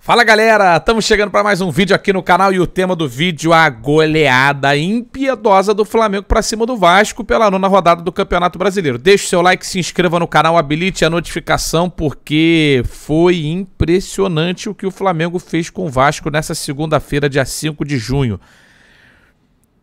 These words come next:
É, a diferença entre os times é muito grande, a gente sabe disso. Mas nem sempre a diferença entre os times é traduzida no placar.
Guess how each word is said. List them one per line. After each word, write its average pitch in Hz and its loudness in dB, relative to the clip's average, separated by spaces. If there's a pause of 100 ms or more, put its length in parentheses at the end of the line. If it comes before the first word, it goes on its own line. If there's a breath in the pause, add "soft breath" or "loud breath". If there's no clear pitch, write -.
(160)
É, 120 2
a 110 -2
diferença 196 0
entre 233 -2
os - -2
times 220 -2
é 226 4
muito 226 -4
grande, 139 0
a 135 2
gente 156 -6
sabe 180 0
disso. 113 -10 (520)
Mas 127 -4
nem 175 -2
sempre 196 -4
a 196 -2
diferença 180 -2
entre 165 -6
os 147 -4
times 170 -6
é 185 0
traduzida 165 -2
no 175 -6
placar. 139 -2